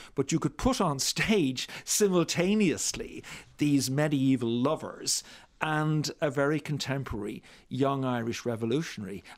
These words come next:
and they would have a dialogue. And it also was a mobile possibility. It freed him from the proscenium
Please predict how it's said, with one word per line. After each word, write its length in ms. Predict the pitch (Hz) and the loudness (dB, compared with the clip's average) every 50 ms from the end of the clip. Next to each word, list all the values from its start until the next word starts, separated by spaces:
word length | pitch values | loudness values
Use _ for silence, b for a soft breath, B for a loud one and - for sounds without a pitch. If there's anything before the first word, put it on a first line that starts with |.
| B - | B -4
and 160 | 156 156 131 | -2 0 0
they 180 | 156 156 160 | 2 2 2
would 140 | 160 151 147 | 2 0 0
have 520 | - - - 156 147 135 123 107 104 - - b b b b b | -2 -4 -4 -4 -4 -4 -4 -6 -10 -14 -20 b b b b b
a 60 | 127 | -6
dialogue. 680 | 120 - - 131 143 160 165 139 117 101 90 85 - - B B B B B B _ - | -4 -2 0 0 0 0 0 0 -2 -4 -6 -8 -10 -12 B B B B B B _ -4
And 560 | 143 139 135 135 139 139 139 139 135 123 - - | -2 -2 0 0 0 -2 -2 -2 -4 -4 -4 -2
it 120 | - 156 156 | 0 2 2
also 520 | 185 233 277 269 - - - 208 208 196 | 2 2 2 0 0 0 0 0 0 2
was 200 | 180 156 135 - | 2 2 2 0
a 40 | 139 | 0
mobile 640 | 131 135 139 147 156 160 151 165 156 151 151 156 160 | 0 0 0 2 2 2 2 2 0 0 0 -2 -2
possibility. 800 | - - 160 156 - - 156 139 156 160 170 160 - - - - | -4 -4 -4 -4 -2 -4 -4 -2 -2 -2 -2 -2 -2 -4 -4 -4
It 100 | 131 120 | -4 -6
freed 480 | - - - - - 151 156 165 160 - | -10 -12 -10 -4 0 0 2 2 2 2
him 180 | 151 147 147 | 0 0 0
from 200 | 131 - 143 135 | -2 -2 -2 -4
the 80 | 135 139 | -4 -6
proscenium 720 | - - 139 - - - 160 139 135 135 127 123 113 117 | -6 -6 -6 -4 -4 -2 -2 -2 -2 -2 -2 -2 -4 -6